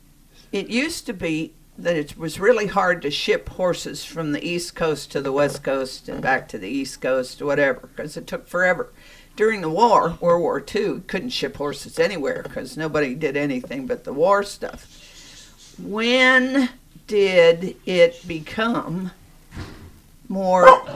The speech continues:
ordinary for West Coast, East Coast horses to go to the West Coast? Are all the old, uh,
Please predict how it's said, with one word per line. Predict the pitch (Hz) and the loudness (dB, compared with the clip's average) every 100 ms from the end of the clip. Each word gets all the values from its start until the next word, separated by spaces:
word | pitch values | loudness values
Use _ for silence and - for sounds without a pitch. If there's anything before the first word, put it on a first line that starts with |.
| - - | -16 -10
ordinary | 208 240 254 233 190 165 156 160 170 - | 4 8 8 6 -2 0 2 0 -2 -8
for | - 170 | -4 -2
West | 160 185 202 - | 2 0 0 -4
Coast, | - 196 226 - - 605 605 - 571 | -4 6 10 10 8 4 4 2 0
East | 247 - | 0 -2
Coast | 539 220 220 | -2 -2 -4
horses | 214 196 - 185 | -6 -8 -10 -16
to | - | -14
go | - 170 | -6 -6
to | 151 | -6
the | 131 | -4
West | 165 160 - | -4 -4 -6
Coast? | 160 - - - - | -6 -6 -12 -8 0
Are | 185 | 2
all | 196 269 330 | 4 4 2
the | 285 233 | -2 -2
old, | 220 226 226 220 208 185 - _ _ _ _ _ _ _ _ _ _ _ _ | 0 2 0 -4 -10 -12 -16 _ _ _ _ _ _ _ _ _ _ _ _
uh, | 185 160 147 139 | -2 2 2 0